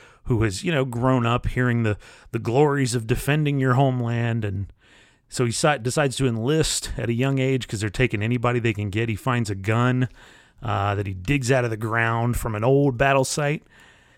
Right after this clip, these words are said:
takes it with him, and, uh, gets into the military, and, well, he finds out that there really aren't, uh, many heroics happening on the battlefield after all. It is just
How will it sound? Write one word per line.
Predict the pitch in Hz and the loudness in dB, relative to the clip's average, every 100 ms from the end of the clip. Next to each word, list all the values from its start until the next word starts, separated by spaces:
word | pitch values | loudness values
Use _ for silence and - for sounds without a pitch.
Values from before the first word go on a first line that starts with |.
| _ | _
takes | - 151 - | -4 -2 -2
it | 143 | 0
with | 135 143 | 2 4
him, | 151 156 - - - 151 - - | 4 2 0 -12 -20 -18 -14 -8
and, | 104 104 104 | -4 -4 -2
uh, | 107 104 | -2 0
gets | 113 120 - - - - - _ _ - | 0 0 -2 -6 -10 -20 -20 _ _ -2
into | 135 156 - 165 | 2 4 6 6
the | 160 | 6
military, | 160 160 165 - 165 170 185 190 | 4 4 2 2 2 2 0 0
and, | 147 113 107 104 | -2 -2 -4 -2
well, | 120 143 147 - _ - _ _ _ _ _ | 0 2 0 -6 _ -20 _ _ _ _ _
he | 120 | -4
finds | 117 135 135 127 | 0 4 4 4
out | 143 135 | 2 2
that | 117 | 0
there | 143 | 0
really | 156 185 160 | 2 2 2
aren't, | 160 165 156 - - - - | 2 -2 -4 -10 -12 -14 -8
uh, | 107 104 110 135 | -4 -4 -4 -4
many | 127 143 | -2 -2
heroics | 123 151 143 160 131 110 | 0 2 4 4 2 0
happening | - 117 123 120 | -2 -2 -2 -4
on | 120 120 | -2 -2
the | |
battlefield | 113 101 95 - 123 113 - | -2 -4 -6 -4 -2 -4 -4
after | 107 101 - 104 | -8 -8 -8 -8
all. | 95 101 - | -8 -12 -8
It | 120 | -6
is | 110 95 | -4 -6
just | 90 113 120 - | -4 0 0 -4